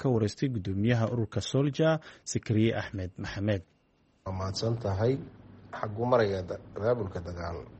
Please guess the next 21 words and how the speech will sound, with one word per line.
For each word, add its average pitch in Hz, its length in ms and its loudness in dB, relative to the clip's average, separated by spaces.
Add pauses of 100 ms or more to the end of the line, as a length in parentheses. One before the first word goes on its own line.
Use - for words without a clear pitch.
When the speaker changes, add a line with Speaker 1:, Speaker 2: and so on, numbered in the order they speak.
(200)
Speaker 2:
Meel 110 200 2
fiican 101 320 -4
ayuu 95 200 -4
marayaa, 110 500 4 (720)
gabagaba 95 560 -6
ayuu 95 240 -6
marayaa. 117 480 4 (560)
Muddo 104 200 -4
dheer 107 200 4
ayaa 101 180 2
la 92 140 -2
qorsheynayay 110 760 0 (520)
in 101 240 2 (920)
la 104 120 -2
soo 101 240 0
afmeero 95 640 0 (440)
gabaadyadii 95 680 0
ugu 92 180 -2
dambeeyey 92 680 -2
ee 87 100 -4
cadowgan 90 540 -2